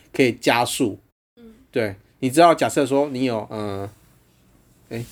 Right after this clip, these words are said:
Speaker 1: 萌萌不要玩我的线。
Speaker 2: 嗯。
Speaker 1: <laughs> 所以假设像那，有一个快速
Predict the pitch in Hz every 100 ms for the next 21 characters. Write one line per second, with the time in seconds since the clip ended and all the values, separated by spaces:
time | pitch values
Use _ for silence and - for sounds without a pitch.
0 | - 123 123 131 123 110 92 90 - 104
1 | 95 _ _ _ - 147 156 - - 190
2 | 185 - - - - - 170 196 - _
3 | - 131 190 175 196 175 170 - _ _
4 | - 143 180 160 143 - - 165 - 175
5 | 147 135